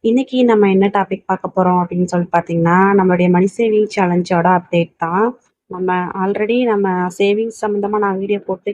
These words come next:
கிட்டத்தட்ட த்ரீ டேஸ் கிட்ட ஆச்சு. நான் அதனால நான் வந்து ஸ்டாப் பண்ணிட்டேன் இந்த சேலஞ்சை அப்படின்னு நீங்க நினைச்சிட வேணாம். நான் அது ஒரு பக்கம் போயிட்டு தான் இருக்கு.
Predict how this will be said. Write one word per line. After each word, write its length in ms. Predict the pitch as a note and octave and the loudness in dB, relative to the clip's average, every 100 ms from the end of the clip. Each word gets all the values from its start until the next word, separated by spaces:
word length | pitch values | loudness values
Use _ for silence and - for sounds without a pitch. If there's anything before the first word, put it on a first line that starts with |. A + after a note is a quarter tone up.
| - | -10
கிட்டத்தட்ட 480 | G#3 - F#3+ G3 G3 | -10 -8 -6 -8 -6
த்ரீ 120 | - G3+ | -6 -4
டேஸ் 220 | G3+ G3+ - | -4 -6 -10
கிட்ட 120 | F#3+ F#3+ | -6 -6
ஆச்சு. 340 | F3+ F3 - F3+ A#3+ - _ _ - | -6 -10 -8 -4 -4 -8 _ _ -6
நான் 120 | G3+ G3 | -4 -2
அதனால 340 | G#3 G#3 A3+ A3 | -2 0 0 0
நான் 180 | G3 F#3+ F#3+ | 0 -2 -2
வந்து 220 | G3 G#3 | -6 -4
ஸ்டாப் 280 | G#3 G#3 G#3 | -2 -2 -2
பண்ணிட்டேன் 480 | G#3 G3 F3+ F#3 F#3 F#3 | -2 -2 -4 -4 -4 -4
இந்த 140 | F#3 - | -6 -2
சேலஞ்சை 380 | F#3 F#3 F3+ F3+ | -2 -2 -4 -4
அப்படின்னு 320 | F3 F3 F3+ | -4 -4 -4
நீங்க 160 | F3+ F3 F3+ | -4 -6 -6
நினைச்சிட 280 | F3+ - F3+ | -8 -6 -4
வேணாம். 300 | E3+ F3 G#3+ C4+ - _ _ | -2 -2 -2 -2 -8 _ _
நான் 200 | F#3+ F#3 | -4 -2
அது 160 | F#3 F#3+ | 2 2
ஒரு 100 | G3 G#3 | 2 0
பக்கம் 240 | - A3 G#3+ | -4 0 2
போயிட்டு 260 | G#3+ G#3 G#3 | 2 0 0
தான் 100 | G#3 F#3+ | 0 0
இருக்கு. 280 | F3+ F#3+ | -4 -2